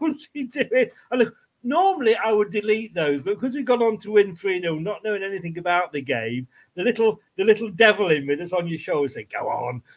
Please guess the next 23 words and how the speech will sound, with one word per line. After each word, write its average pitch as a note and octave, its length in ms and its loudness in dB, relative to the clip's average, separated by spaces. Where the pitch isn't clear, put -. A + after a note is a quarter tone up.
<laughs> - 400 0
publish A3 380 -4
them." E3+ 200 -4
So F#3 200 -4
I F3+ 80 0
did, F3 400 2
<laughs> - 280 -8
just - 400 -4
to, G3+ 280 6
uh, F#3+ 160 2
just A3 200 -12
to - 80 -20
create F#3+ 220 0
a - 40 -6
bit - 160 -2
of E3+ 140 -8
fun. C#3+ 320 -2
And A3+ 160 2
then D4 140 4
I C4 40 6
watched B3+ 280 4
the A#3+ 100 0
highlights. F#3+ 840 0